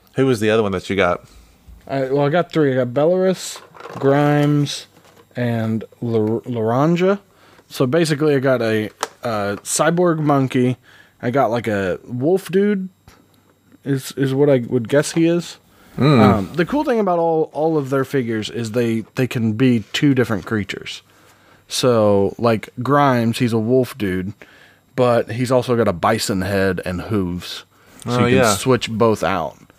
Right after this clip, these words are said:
Speaker 1: I'm looking at
Speaker 2: And
Speaker 1: him right now.
Speaker 2: yeah, so it's really cool because you can switch it however you want. So, like, Grimes I have as the wolf dude, whereas with Belarus, I actually switched him to the bison 'cause I thought he looked cool.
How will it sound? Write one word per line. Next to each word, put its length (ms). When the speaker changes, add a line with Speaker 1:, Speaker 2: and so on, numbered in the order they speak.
Speaker 1:
I'm 80
looking 180
at 60
Speaker 2:
And 120
Speaker 1:
him 40
right 160
now. 340
Speaker 2:
yeah, 300
so 320
it's 200
really 320
cool 380
because 720
you 120
can 440
switch 420
it 100
however 280
you 80
want. 180
So, 80
like, 140
Grimes 360
I 80
have 240
as 260
the 80
wolf 300
dude, 340
whereas 260
with 200
Belarus, 500
I 100
actually 240
switched 340
him 140
to 80
the 80
bison 400
'cause 120
I 40
thought 200
he 60
looked 280
cool. 380